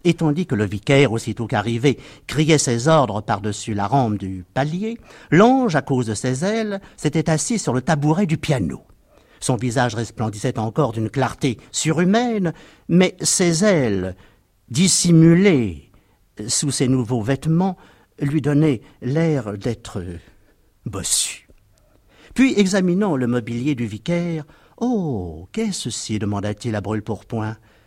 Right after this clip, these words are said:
Euh, c-, ceci, c'est un, c'est un alcyon empaillé. Je l'ai tué.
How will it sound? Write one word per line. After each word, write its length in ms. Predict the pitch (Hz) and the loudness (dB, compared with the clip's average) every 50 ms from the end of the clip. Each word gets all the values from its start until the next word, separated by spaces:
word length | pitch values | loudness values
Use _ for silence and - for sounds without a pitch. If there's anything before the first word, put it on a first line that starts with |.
| _ _ _ _ _ _ - 147 | _ _ _ _ _ _ -6 -2
Euh, 180 | 143 135 139 139 - | -2 -2 -2 -4 -6
c-, 120 | - - - | -12 -14 -10
ceci, 420 | - - - 143 - - - 190 | -8 -6 -6 -4 -6 -6 -8 -8
c'est 300 | 170 - 139 120 - - | -8 -8 -10 -10 -8 -6
un, 300 | 104 92 90 90 87 82 82 78 71 - - _ _ _ _ _ _ _ _ _ - - - | -6 -6 -6 -6 -8 -8 -10 -10 -14 -16 -20 _ _ _ _ _ _ _ _ _ -20 -14 -8
c'est 220 | - - 143 - 165 | -6 -4 -4 -2 0
un 100 | 160 160 | 0 0
alcyon 640 | 175 180 131 98 - - - - - 95 85 87 82 - _ - - | 0 0 -2 -2 -4 -4 -6 -6 -6 -8 -8 -8 -12 -16 _ -2 0
empaillé. 680 | 165 196 196 - 175 131 107 98 82 - 82 76 - - - - _ _ _ _ _ _ _ - | 0 0 2 0 -2 -2 -2 -4 -6 -8 -12 -14 -16 -18 -20 -20 _ _ _ _ _ _ _ -2
Je 120 | 117 143 | 2 2
l'ai 140 | 185 185 185 | 2 2 0
tué. 400 | - - - 101 82 78 78 73 | -6 -8 -12 -12 -10 -12 -12 -16